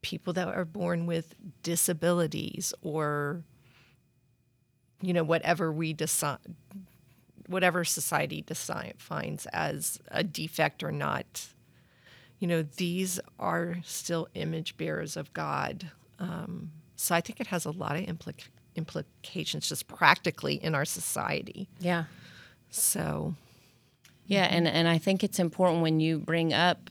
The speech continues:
Speaker 3: people with disabilities, um, they don't bear the image less
Speaker 2: Mm-hmm.
Speaker 3: than anybody else.
Speaker 2: Yes.
Speaker 3: They bear the image fully, and, and they reflect their creator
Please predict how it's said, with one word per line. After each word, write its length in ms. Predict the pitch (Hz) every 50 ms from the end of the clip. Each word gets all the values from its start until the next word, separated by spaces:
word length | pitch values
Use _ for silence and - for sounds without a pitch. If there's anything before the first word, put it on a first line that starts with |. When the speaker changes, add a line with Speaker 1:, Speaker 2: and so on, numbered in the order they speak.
| - -
Speaker 3:
people 320 | 170 185 170 - 180 175
with 160 | 175 165 160
disabilities, 960 | - 165 160 - - 185 175 139 127 127 131 135 139 156 196 214 - - - - -
um, 460 | 156 143 135 131 131 131 131 139 143 - - - - - - - - - - - - - -
they 100 | - 165
don't 400 | 165 196 196 196 190 190 - - - - - -
bear 400 | 160 135 123 165 160 175 180 175
the 120 | 165 160
image 500 | - - 170 170 175 170 160 143 - - - -
less 840 | - 139 139 143 151 170 180 147 135 160 185 - - - - - - -
Speaker 2:
Mm-hmm. 220 | 185 180 - - - - - - - - - - -
Speaker 3:
than 160 | - 185 185
anybody 500 | 185 196 196 196 180 190 190 185 185 180
else. 540 | 185 233 254 160 - - - - - - - -
Speaker 2:
Yes. 100 | - - - - - - - - - -
Speaker 3:
They 360 | 160 170 180 190 185 190 -
bear 380 | - 139 147 170 180 185 196 190
the 140 | 170 175 -
image 460 | - 180 180 180 175 170 - - -
fully, 540 | - - 190 214 233 208 175 156 151 - -
and, 240 | - 160 160 160
and 260 | 151 - 156 156 156 151
they 220 | 160 160 170 175
reflect 760 | 165 170 160 - - - 160 180 190 165 - - - - - - - - - - - - - - - - -
their 260 | - 143 165 170 180
creator 680 | 175 - - 170 160 160 156 165 170 143 143 139 135